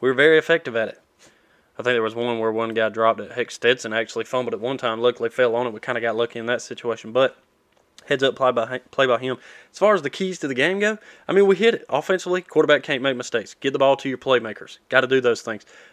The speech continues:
Did not convert on third downs like we wanted to, so we're two for three as far as those keys offensively. Ended up being enough because of your defense. Defense, affect the quarterback in the pass game. Cha-ching.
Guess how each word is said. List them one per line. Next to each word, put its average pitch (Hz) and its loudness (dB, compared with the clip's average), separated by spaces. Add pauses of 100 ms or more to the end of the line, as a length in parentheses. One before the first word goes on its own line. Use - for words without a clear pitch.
(160)
Did 143 0
not 156 2
convert 135 0
on 123 -2
third 131 0
downs 120 0
like 117 -2
we 110 -8
wanted 110 -8
to, 113 -4
so 117 -8
we're 113 -2
two 147 -4
for 123 -16
three 131 -2
as 110 -6
far 123 0
as 113 -6
those 113 -6
keys 117 -6
offensively. 110 -4 (320)
Ended 139 0
up 127 0
being 127 0
enough 120 -2
because 120 -4
of 113 -6
your 113 -4
defense. 117 -6
Defense, 131 -4
affect 127 0
the 135 -4
quarterback 147 2
in 139 -6
the 127 -4
pass 151 -4
game. 156 -8 (260)
Cha-ching. 127 -4